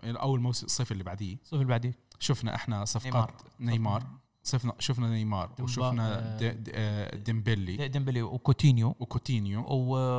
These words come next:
Speaker 2: و-،
Speaker 1: ورونالدو.
Speaker 2: ولا، ولا مش رونالدو، اللي هو مدافع، ال-، المهاجم، مبابي.
Speaker 3: آه، مبابي.
Speaker 1: مبابي، آه.
Speaker 2: مبابي.
Speaker 1: ورونالدو. هم
Speaker 2: ور-،
Speaker 1: هدول اللي
Speaker 2: رونالدو
Speaker 1: كانوا فوق.
Speaker 2: الص-، الصيف اللي بعده.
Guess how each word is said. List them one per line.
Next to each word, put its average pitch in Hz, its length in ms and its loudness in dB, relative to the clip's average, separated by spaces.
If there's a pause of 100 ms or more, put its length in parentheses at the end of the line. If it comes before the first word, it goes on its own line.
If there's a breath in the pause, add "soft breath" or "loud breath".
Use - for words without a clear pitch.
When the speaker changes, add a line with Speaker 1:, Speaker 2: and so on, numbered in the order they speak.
(260)
Speaker 2:
و-، 127 580 -4
Speaker 1:
ورونالدو. 123 560 2 (180)
Speaker 2:
ولا، 123 260 -6
ولا 127 300 4
مش 147 160 -2
رونالدو، 147 340 0
اللي 127 100 -6
هو 147 120 -6
مدافع، 127 440 -8
ال-، 120 280 -6
المهاجم، 123 540 -6
مبابي. 127 280 4
Speaker 3:
آه، 120 300 0
مبابي. 120 240 -2
Speaker 1:
مبابي، 151 360 2
آه. - 20 2
Speaker 2:
مبابي. 123 320 0 (300)
Speaker 1:
ورونالدو. 147 460 2
هم 170 180 0
Speaker 2:
ور-، 160 80 4
Speaker 1:
هدول 151 60 8
اللي 156 180 8
Speaker 2:
رونالدو 190 200 12
Speaker 1:
كانوا - 0 -
فوق. 170 140 4
Speaker 2:
الص-، - 20 2
الصيف 175 280 0
اللي 156 100 2
بعده. 98 300 -4